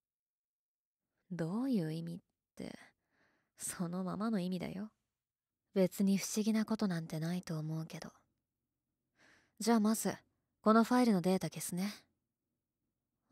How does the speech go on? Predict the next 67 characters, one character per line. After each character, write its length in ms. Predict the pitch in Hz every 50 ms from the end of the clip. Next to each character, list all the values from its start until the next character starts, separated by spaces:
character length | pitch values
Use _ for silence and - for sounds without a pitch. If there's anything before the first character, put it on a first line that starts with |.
| 233 - - - -
だ 180 | 196 175 160 202
っ 40 | 208
て 140 | _ - 165
私 380 | 151 151 156 - 190 196 -
と 120 | - 233 226
一 80 | 214
緒 140 | - - 233
に 120 | 226 226
い 60 | 226 220
る 100 | 240 233
な 100 | 202 160
ら 100 | - 147
こ 160 | - 180 190
ん 60 | 190
な 120 | 196 202
画 100 | 190 190
像 180 | 185 190 196 196
フ 140 | 185 - 202
ァ 80 | 190
イ 40 | 175
ル 80 | 156 147
持 140 | 151 175 196
っ 40 |
て 120 | - - 180
て 80 | -
も 80 | 147 151
意 100 | 170 180
味 100 | 175 165
な 140 | 170 180 196
い 60 | 185
も 140 | 165 143 139
ん 100 | 147 151
ね。 300 | 160 160 156 - - _ _ _ _ _ _ _ _ _ _ _ _ _ - - -
安 180 | 175 170 190
心 180 | - - 240 233
し 100 | - -
て。 220 | - 240 262 - - - - - - - - - - _ -
バ 140 | 202 190
ッ 60 | - -
ク 120 | - 226
ア 80 | 220 220
ッ 20 |
プ 120 | - -
フ 100 | - 226
ァ 80 | 226 226
イ 40 | 214
ル 60 | 196
も 120 | 170 160
復 200 | 151 - - 196
元 200 | 180 202 196 190
で 100 | 185 190
き 100 | - 220
な 120 | 208 208 196
い 60 | 175
よ 120 | 175 165
う 20 | 160
に 120 | 151 143
き 140 | - - 185
っ 40 | -
ち 140 | - - 233
り 80 | 214 175
抹 120 | 156 147
消 220 | - - - 180 170
す 120 | - - 170
る 80 | 175
か 120 | - - -
ら。 120 | - -